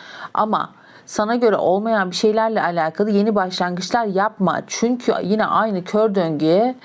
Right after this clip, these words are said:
kapılıp aynı şeyleri, hayal kırıklıklarını, üzüntüleri,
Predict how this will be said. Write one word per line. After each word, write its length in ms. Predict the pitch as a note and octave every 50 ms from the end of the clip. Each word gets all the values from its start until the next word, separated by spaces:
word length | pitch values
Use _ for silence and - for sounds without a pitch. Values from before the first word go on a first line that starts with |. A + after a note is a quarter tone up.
| - - - - - - - - - - _ -
kapılıp 560 | - A3 G#3+ G#3+ A#3 G#3 F#3+ G3+ G3+ - - -
aynı 280 | G#3 G#3+ A#3+ B3 A#3+ G#3+
şeyleri, 520 | G3+ A3+ G3+ F#3+ F#3+ E3+ E3+ D#3+ - E3
hayal 340 | D#3+ F3+ F#3+ G3+ G3+ F#3+ G3 G3
kırıklıklarını, 760 | - F3+ F3+ F3+ - F#3 E3+ - F3 D#3 D3 D#3+ E3 F3+ - -
üzüntüleri, 720 | G#3+ A#3 G3+ A#3 B3 A#3+ A#3+ - A3 G3+ F3 D3 D3+ D#3